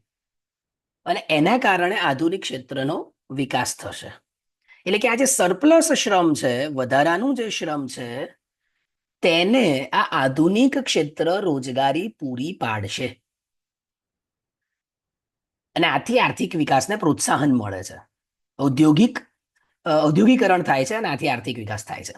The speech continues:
તો હવે આ સરપ્લસ શ્રમ એટલે શું? તો મુક્ત બજારમાં જે વેતન દરે શ્રમના પુરવઠા કરતા શ્રમની માંગ વધુ હોય,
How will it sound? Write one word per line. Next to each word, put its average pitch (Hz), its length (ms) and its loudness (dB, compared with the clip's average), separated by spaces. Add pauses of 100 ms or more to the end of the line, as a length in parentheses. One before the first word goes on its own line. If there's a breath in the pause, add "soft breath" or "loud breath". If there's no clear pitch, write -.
(200)
તો 185 60 -4
હવે 226 100 2
આ - 20 2
સરપ્લસ 254 540 2
શ્રમ 196 360 0
એટલે 160 240 -2
શું? 131 300 -4 (1300)
તો - 80 0
મુક્ત 214 520 2
બજારમાં 202 760 0
જે 160 320 0
વેતન 170 460 -2
દરે 131 460 -4
શ્રમના 180 580 -4
પુરવઠા 175 640 -2
કરતા 160 500 -6
શ્રમની 139 580 -4
માંગ 139 460 0
વધુ 117 460 -4
હોય, 113 380 -2